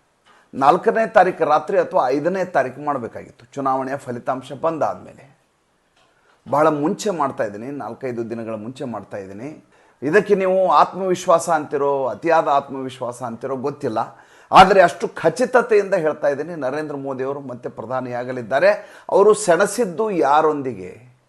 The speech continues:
ಬಾಲಿಶವಾದಂಥದ್ದು ಯಾಕೆ ಅಂತ ಹೇಳಿದೆ ಅಂದರೆ, ಎದುರುಗಡೆ ಕಾಣುವಂಥ ವಿಪಕ್ಷಗಳು ಮತ್ತು ಅದರ ನಾಯಕರು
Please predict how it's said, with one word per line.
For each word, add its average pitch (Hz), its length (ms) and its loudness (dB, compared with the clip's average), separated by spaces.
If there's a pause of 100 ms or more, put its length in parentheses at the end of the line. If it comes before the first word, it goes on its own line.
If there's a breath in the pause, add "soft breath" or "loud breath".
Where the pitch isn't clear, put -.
(1500)
ಬಾಲಿಶವಾದಂಥದ್ದು 220 1000 6
ಯಾಕೆ 175 360 4
ಅಂತ 170 160 -4
ಹೇಳಿದೆ 143 280 0
ಅಂದರೆ, 147 220 -4
ಎದುರುಗಡೆ 147 380 -2
ಕಾಣುವಂಥ 135 480 -6
ವಿಪಕ್ಷಗಳು 143 760 -6
ಮತ್ತು 131 300 -6
ಅದರ 113 200 -2
ನಾಯಕರು 139 840 -4